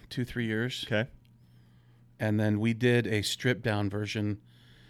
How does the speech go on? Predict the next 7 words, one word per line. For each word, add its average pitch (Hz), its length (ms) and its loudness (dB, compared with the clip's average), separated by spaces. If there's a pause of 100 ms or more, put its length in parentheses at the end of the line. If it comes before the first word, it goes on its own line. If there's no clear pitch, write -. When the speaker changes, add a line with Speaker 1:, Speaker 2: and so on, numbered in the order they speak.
(120)
Speaker 1:
So - 140 2
if 104 100 0
that, 156 280 8 (120)
if 131 140 -2
that 143 180 4
store 120 300 2
downtown 110 880 2